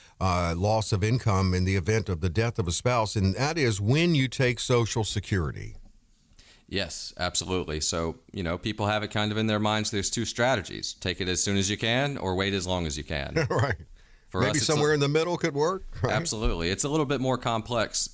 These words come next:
Speaker 2: And for us, there's two main considerations when trying to figure out what's right for someone when filing for Social Security. And that is your income plan. How are you going to derive income for the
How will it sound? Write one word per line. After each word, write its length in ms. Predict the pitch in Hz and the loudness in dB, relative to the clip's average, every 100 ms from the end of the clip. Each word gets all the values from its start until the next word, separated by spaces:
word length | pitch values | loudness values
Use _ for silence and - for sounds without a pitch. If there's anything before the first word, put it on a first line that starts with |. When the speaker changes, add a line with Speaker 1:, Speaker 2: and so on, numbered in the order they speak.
| - | -8
Speaker 2:
And 180 | 92 - | -10 -2
for 140 | 107 | 0
us, 100 | 104 | 0
there's 220 | 110 95 | 0 -2
two 180 | - 120 | -2 0
main 200 | 104 95 | 0 0
considerations 760 | 101 85 95 87 85 - 90 87 | -2 -4 -2 0 -2 -2 -6 -6
when 100 | 80 | -4
trying 220 | 87 82 | -2 -2
to 60 | |
figure 280 | 78 87 82 | -4 -6 -2
out 180 | 78 67 | -2 -2
what's 200 | 80 - | -4 -2
right 220 | 80 78 | -2 -4
for 120 | - | -6
someone 520 | 76 82 78 73 73 71 - - | -8 -6 -4 -4 -6 -8 -16 -6
when 280 | 87 85 - - | -2 -2 -4 -4
filing 320 | 90 80 78 | -2 -2 -4
for 140 | - | -6
Social 240 | 80 80 - | -8 -6 -6
Security. 580 | 80 - 82 78 76 - | -8 -6 -4 -4 -4 -4
And 100 | 85 | -2
that 140 | 87 | 0
is 300 | 87 82 - - - - - _ _ _ - | 0 -2 -4 -8 -20 -20 -20 _ _ _ -6
your 160 | 95 | -2
income 300 | 107 113 117 | 0 0 -2
plan. 380 | 113 117 117 139 - _ _ _ | -2 -2 -4 -8 -14 _ _ _
How 180 | - 117 | -4 0
are 60 | 127 | 0
you 100 | 117 | 0
going 240 | 117 110 | 0 0
to 140 | 101 107 | -2 -6
derive 400 | 92 95 98 90 | -2 0 2 0
income 420 | 90 92 98 98 | -4 -2 -2 -2
for 120 | 101 | -4
the 140 | 87 | -6